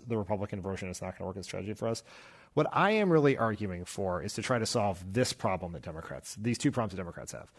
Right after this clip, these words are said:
One is our message is getting drowned out. It is getting absolutely drowned out by right-wing noise. The right wing is picking what we talk about in this country. And the right wing understands, this is Steve Bannon's vision, is that the,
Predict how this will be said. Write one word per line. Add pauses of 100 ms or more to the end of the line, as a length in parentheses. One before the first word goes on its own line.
(440)
One
is
our
message
is
getting
drowned
out. (960)
It
is
getting
absolutely
drowned
out
by
right-wing
noise. (220)
The
right
wing
is
picking (280)
what
we
talk
about
in
this
country. (400)
And
the
right
wing
understands,
this
is
Steve
Bannon's
vision, (460)
is
that
the,